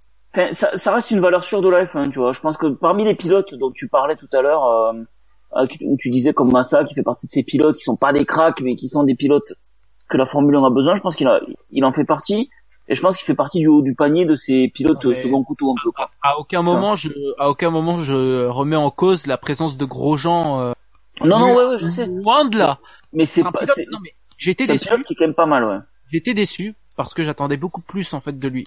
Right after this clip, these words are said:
Speaker 2: Je sais que c'est pour ça que je, je suis déçu. C'est justement pour cette raison que j'ai été déçu de sa saison, parce qu'il est capable de bien plus que ça, en fait.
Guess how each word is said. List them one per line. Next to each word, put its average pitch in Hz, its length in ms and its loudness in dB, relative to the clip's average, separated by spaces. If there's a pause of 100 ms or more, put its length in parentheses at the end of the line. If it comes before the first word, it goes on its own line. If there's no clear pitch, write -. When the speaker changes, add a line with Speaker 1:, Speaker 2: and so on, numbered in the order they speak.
Speaker 2:
Je 143 160 -8
sais 302 140 -4
que - 160 -14
c'est - 140 -8
pour 180 180 -8
ça 330 80 -2
que 180 160 -4
je, 143 340 0
je 135 80 -6
suis 147 220 -8
déçu. 147 280 -8 (140)
C'est 170 140 -10
justement 202 320 -6
pour 156 160 -16
cette 165 160 -8
raison 180 240 -8
que 180 60 -10
j'ai 143 60 -8
été 123 140 -16
déçu 120 240 -14
de - 60 -20
sa 131 80 -14
saison, 127 260 -10 (240)
parce - 160 -10
qu'il 151 160 -6
est 147 60 -6
capable 151 240 -10
de 135 100 -12 (120)
bien 170 340 -6
plus - 240 -10
que - 120 -8
ça, - 120 -8
en 202 80 -6
fait. - 180 -16